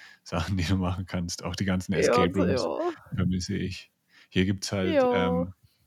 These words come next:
Speaker 1: was gibt's hier? Äh, ja, genau, es gab hier so ein, so eine stehende Welle, so ein Flowrider, hat leider geschlossen
Speaker 2: Ja.
Speaker 1: jetzt, <laughs> hat nicht
Speaker 2: Ja.
Speaker 1: funktioniert. Ähm,
Speaker 2: Ja,
Speaker 1: es gibt
Speaker 2: das
Speaker 1: ja
Speaker 2: kostet
Speaker 1: zwei
Speaker 2: auch
Speaker 1: Escape
Speaker 2: schon
Speaker 1: Room Anbieter,
Speaker 2: Geld.
Speaker 1: die habe ich natürlich schon durch.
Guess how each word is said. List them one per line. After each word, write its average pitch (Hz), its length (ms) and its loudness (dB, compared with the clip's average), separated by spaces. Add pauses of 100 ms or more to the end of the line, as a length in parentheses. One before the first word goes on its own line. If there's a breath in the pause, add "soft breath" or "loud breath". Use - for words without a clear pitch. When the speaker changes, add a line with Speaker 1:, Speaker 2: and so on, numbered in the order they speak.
(440)
Speaker 1:
was 95 200 -4
gibt's - 260 -8
hier? 104 320 -4
Äh, 82 180 -6
ja, 101 80 2
genau, 98 300 0
es 101 160 -4
gab 104 180 0
hier 117 120 8
so 107 120 4
ein, 98 420 4
so 95 120 -2
eine 95 280 4
stehende 101 440 6
Welle, 120 240 8
so 113 120 2
ein 95 120 4
Flowrider, 123 680 6
hat 104 180 2
leider 95 200 6
geschlossen 98 440 2
Speaker 2:
Ja. 120 180 12
Speaker 1:
jetzt, 240 240 4
<laughs> - 420 -2
hat 90 160 0
nicht 98 120 4
Speaker 2:
Ja. 107 60 2
Speaker 1:
funktioniert. 101 680 8 (500 soft breath)
Ähm, 92 460 4 (100)
Speaker 2:
Ja, 170 380 -2
Speaker 1:
es - 160 -2
gibt 95 160 -2
Speaker 2:
das - 80 -6
Speaker 1:
ja 87 140 4
Speaker 2:
kostet 95 180 -2
Speaker 1:
zwei 92 160 6
Speaker 2:
auch - 20 2
Speaker 1:
Escape 101 320 2
Speaker 2:
schon - 60 4
Speaker 1:
Room 98 100 4
Anbieter, 110 360 6
Speaker 2:
Geld. 104 100 2
Speaker 1:
die 98 100 2
habe 98 100 2
ich 101 120 -4
natürlich 98 340 -2
schon 92 220 0
durch. 127 420 2